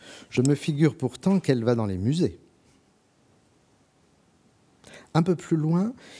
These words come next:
il dira se rappeler que la Berma fait aussi dans Phèdre, avec la main, le mouvement des gessos,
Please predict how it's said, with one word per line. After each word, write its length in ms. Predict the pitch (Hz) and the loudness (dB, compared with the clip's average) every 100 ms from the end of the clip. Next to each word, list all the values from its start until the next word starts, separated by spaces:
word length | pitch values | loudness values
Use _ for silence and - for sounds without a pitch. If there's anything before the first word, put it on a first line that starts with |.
| - | -6
il 160 | 139 131 | -4 0
dira 300 | 135 165 196 | 0 2 0
se 160 | - | 0
rappeler 480 | 143 135 - 131 151 | 0 0 0 0 0
que 120 | 165 | -2
la 140 | 120 113 | 0 0
Berma 480 | 110 110 110 127 156 | 0 0 0 0 -2
fait 240 | 127 - | -4 -2
aussi 380 | 123 - - 156 | -4 -4 -8 -6
dans 180 | 117 92 | -4 -6
Phèdre, 640 | - - 104 110 123 117 - - - | -8 -8 -6 -6 -8 -10 -12 -20 -14
avec 300 | - 110 127 | -4 -2 -2
la 140 | 120 110 | -2 0
main, 400 | 104 110 143 165 - | 2 2 0 -4 -6
le 140 | 131 | -2
mouvement 560 | 117 123 123 120 123 131 | 0 0 -2 -2 0 -2
des 260 | 101 113 | -2 -2
gessos, 640 | 113 104 98 - 104 107 | -2 -4 -6 -8 -10 -10